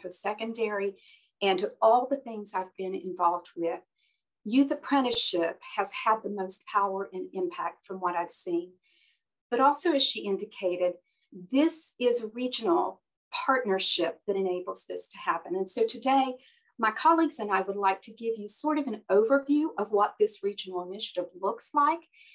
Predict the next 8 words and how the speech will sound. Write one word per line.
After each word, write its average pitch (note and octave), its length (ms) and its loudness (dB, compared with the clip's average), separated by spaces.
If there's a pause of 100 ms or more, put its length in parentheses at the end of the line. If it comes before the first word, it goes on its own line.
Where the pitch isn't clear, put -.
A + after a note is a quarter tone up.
(260)
and B3+ 140 4
talk E4+ 240 4
a E4+ 60 4
little C#4+ 260 2
bit A3+ 220 4 (120)
about F#3 360 0
our A3+ 420 2
role D#3 480 -16